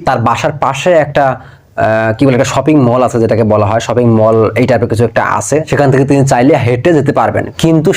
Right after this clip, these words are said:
সেই হেঁটে যাওয়ার অনুমতি তাকে দেওয়া হয়নি, তার অনুমতি নেই। তিনি ঘর থেকে বের হতে পারবেন না, এমনটাই নির্দেশ দেওয়া হয়েছে। সুতরাং সব মিলিয়ে আমরা বলতে পারি তিনি অসহায় হয়ে, ওখানে একাকিত্ব হয়ে, একাই পড়ে আছেন, নিঃস্ব হয়ে পড়ে আছেন সেখানে।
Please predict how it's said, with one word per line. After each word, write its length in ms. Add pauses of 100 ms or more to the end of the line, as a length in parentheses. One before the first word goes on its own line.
সেই 160 (100)
হেঁটে 240 (120)
যাওয়ার 240 (120)
অনুমতি 320 (140)
তাকে 220 (300)
দেওয়া 260
হয়নি, 360
তার 120
অনুমতি 320
নেই। 180 (420)
তিনি 200
ঘর 220 (100)
থেকে 140
বের 220
হতে 220
পারবেন 240
না, 100 (120)
এমনটাই 320 (140)
নির্দেশ 400
দেওয়া 180
হয়েছে। 420 (340)
সুতরাং 260 (360)
সব 200
মিলিয়ে 220
আমরা 100
বলতে 340
পারি 160
তিনি 160 (160)
অসহায় 400
হয়ে, 260 (160)
ওখানে 180 (180)
একাকিত্ব 400 (180)
হয়ে, 160 (600)
একাই 420
পড়ে 220 (100)
আছেন, 240 (420)
নিঃস্ব 260
হয়ে 260
পড়ে 140 (100)
আছেন 180 (100)
সেখানে। 280